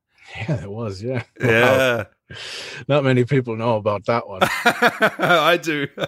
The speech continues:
Speaker 2: <laughs>
Speaker 1: Zombies and Viet Cong in the same game. It was pretty re-, it was pretty crazy.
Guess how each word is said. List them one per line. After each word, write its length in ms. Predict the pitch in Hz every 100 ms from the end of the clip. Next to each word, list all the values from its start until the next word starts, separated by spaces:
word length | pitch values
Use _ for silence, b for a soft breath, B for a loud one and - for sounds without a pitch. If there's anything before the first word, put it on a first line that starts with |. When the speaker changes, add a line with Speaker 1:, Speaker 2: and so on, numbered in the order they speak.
| - -
Speaker 2:
<laughs> 360 | 170 143 _
Speaker 1:
Zombies 640 | 120 160 175 180 175 165 147
and 340 | 147 165 175
Viet 300 | 160 151 147
Cong 400 | - 139 135 135
in 120 | 139
the 80 | 147
same 360 | - 147 135 127
game. 320 | 135 135 120
It 60 | 117
was 120 | 131
pretty 280 | - 139 131
re-, 220 | 135 135
it 60 | 131
was 160 | 127 -
pretty 200 | 143 123
crazy. 460 | 147 131 117 98